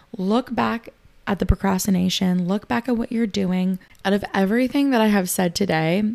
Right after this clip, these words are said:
if you can take anything, I really would say number one is create real, realistic, smart goals, um, and really work back and add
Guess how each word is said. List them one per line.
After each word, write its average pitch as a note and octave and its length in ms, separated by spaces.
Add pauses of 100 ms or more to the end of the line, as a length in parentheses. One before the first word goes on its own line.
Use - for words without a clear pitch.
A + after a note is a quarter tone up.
(580)
if F#3+ 180
you G3+ 200
can A#3 160
take A3+ 220
anything, A#3 600 (680)
I G3+ 80
really G3+ 500
would A#3+ 160
say A3 140
number G3 260
one E3+ 440
is F3 600
create F#3+ 640 (460)
real, G3 680
realistic, F#3 760 (280)
smart F#3 520
goals, G3+ 600 (580)
um, F3+ 300
and G3+ 220
really A3 240
work G3 420
back F#3 480 (100)
and F#3+ 240
add F#3+ 240